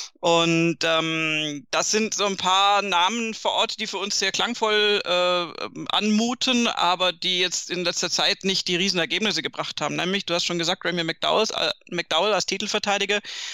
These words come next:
der hat dann eine lange Durststrecke dann, also eine sieglose Durststrecke letztes Jahr dort beendet. Wir haben aber auch Henrik Stenson da,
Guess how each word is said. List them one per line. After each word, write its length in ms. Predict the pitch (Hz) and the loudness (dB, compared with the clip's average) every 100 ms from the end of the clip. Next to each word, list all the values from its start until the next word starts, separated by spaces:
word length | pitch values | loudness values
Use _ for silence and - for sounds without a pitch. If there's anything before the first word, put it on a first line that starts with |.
| - - | -8 -6
der 60 | |
hat 80 | - | -2
dann 160 | 156 156 | -2 2
eine 100 | 156 | 4
lange 400 | 160 175 208 180 | 4 2 0 -2
Durststrecke 560 | 185 - - 180 175 | 0 -2 -2 -4 -4
dann, 320 | 165 165 165 | -2 -4 -2
also 180 | 139 127 | -4 -4
eine 140 | 147 147 | -4 -2
sieglose 480 | 202 185 175 165 | -2 -2 -2 -2
Durststrecke 480 | 165 175 - 175 175 | -2 0 0 0 -2
letztes 320 | 175 - - | -4 -2 -2
Jahr 140 | 170 156 | -2 0
dort 240 | 165 - | -2 -2
beendet. 460 | 123 139 180 226 - - - - | -2 -2 0 -2 -2 -8 -8 -6
Wir 100 | 147 | -2
haben 120 | 180 180 | 2 2
aber 200 | 165 160 | 4 2
auch 120 | 170 | 0
Henrik 260 | 170 160 | -2 -2
Stenson 560 | - - 160 180 214 220 | 0 0 -2 0 0 2
da, 300 | 208 208 | 4 4